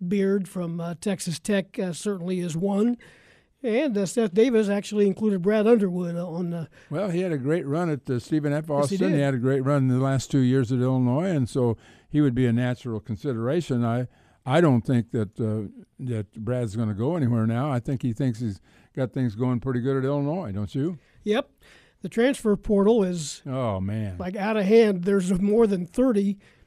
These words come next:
Speaker 1: uh, players from the Big Ten alone.
Speaker 2: It'd be simpler if you just announced the players that are gonna be coming back
Speaker 1: Right.
Speaker 2: instead of
Speaker 1: If you knew,
Speaker 2: <laughs>
Speaker 1: that's the
Speaker 2: Right.
Speaker 1: thing.
Speaker 2: We don't know anything, and th-, there haven't been any,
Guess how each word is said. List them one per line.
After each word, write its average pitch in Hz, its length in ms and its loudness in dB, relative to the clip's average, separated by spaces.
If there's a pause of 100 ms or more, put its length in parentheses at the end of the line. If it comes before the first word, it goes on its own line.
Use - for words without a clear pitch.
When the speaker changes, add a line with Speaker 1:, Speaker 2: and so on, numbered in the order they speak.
(280)
Speaker 1:
uh, 180 80 -2
players 202 360 0
from 185 120 -2
the 170 40 -2
Big 170 240 2
Ten 226 220 4
alone. 196 580 2 (200)
Speaker 2:
It'd 131 160 -4
be 190 120 2
simpler 143 540 -2
if 120 140 -4
you 123 80 0
just 143 260 -4
announced 139 380 -4
the 135 60 -6
players 143 360 -2
that 123 100 -2
are 120 60 -2
gonna 123 220 -2
be 120 120 -4
coming 120 320 -2
back 135 300 0
Speaker 1:
Right. 247 240 2
Speaker 2:
instead 147 320 -2
of 214 60 4
Speaker 1:
If - 80 -2
you 240 100 6
knew, 240 420 6
Speaker 2:
<laughs> - 1200 -8
Speaker 1:
that's - 180 -4
the 160 80 -4
Speaker 2:
Right. 208 240 6
Speaker 1:
thing. 151 80 -4 (180)
Speaker 2:
We 180 120 6
don't 180 200 6
know 160 160 2
anything, 156 320 2
and 151 180 0
th-, 160 120 -2
there 143 160 0
haven't 180 240 2
been 139 160 2
any, 156 240 0